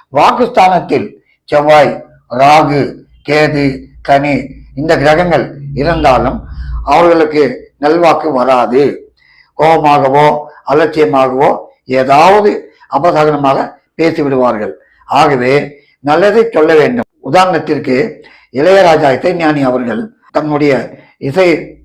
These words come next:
செய்யும் பொழுது ஏதாவது அலச்சொல் இருந்தால், அதற்கு இசையமைக்க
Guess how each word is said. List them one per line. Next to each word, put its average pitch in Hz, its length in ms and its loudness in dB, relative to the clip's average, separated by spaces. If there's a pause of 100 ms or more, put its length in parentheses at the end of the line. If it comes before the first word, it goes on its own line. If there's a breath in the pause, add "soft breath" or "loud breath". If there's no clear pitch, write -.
செய்யும் 156 280 -2
பொழுது 127 640 -2 (240 loud breath)
ஏதாவது 156 480 2
அலச்சொல் 185 360 0
இருந்தால், 139 600 -4 (240 loud breath)
அதற்கு 165 720 -2 (260 soft breath)
இசையமைக்க 156 840 -2